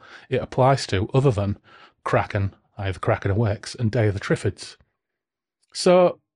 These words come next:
she disagrees with Aldis, really. Was Aldis being a little bit, um, overly critical? Because there's certainly some stuff that, that isn't particularly cosy. The Death of Grass, for example,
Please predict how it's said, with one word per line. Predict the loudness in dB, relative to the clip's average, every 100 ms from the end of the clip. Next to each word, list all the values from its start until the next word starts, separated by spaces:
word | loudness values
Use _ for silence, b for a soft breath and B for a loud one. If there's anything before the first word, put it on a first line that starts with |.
| _
she | -2 0
disagrees | 2 0 -2 0 2 2 2
with | 0
Aldis, | 0 -2 -4 -4
really. | -4 0
Was | 0 2
Aldis | 2 2 -2
being | -2 0 0
a | 0
little | -2 -2
bit, | -2 -4 -6 _ b b b -8
um, | -4 -2
overly | 2 2 2 0
critical? | 0 -2 -4 -4 -4 -4 -6 _
Because | -4 -2 -2
there's | -4
certainly | 0 0 0
some | -4 -4
stuff | -2 -4 -4 -2
that, | -4 -4 _ -2
that | 2
isn't | 4 2 -2
particularly | -4 -6 -4 -4
cosy. | -2 -2 -2 -2
The | 0
Death | 0 0
of | -2
Grass, | 0 -2 -2 -6 -6
for | -2
example, | -2 0 -2 -2 -4 -4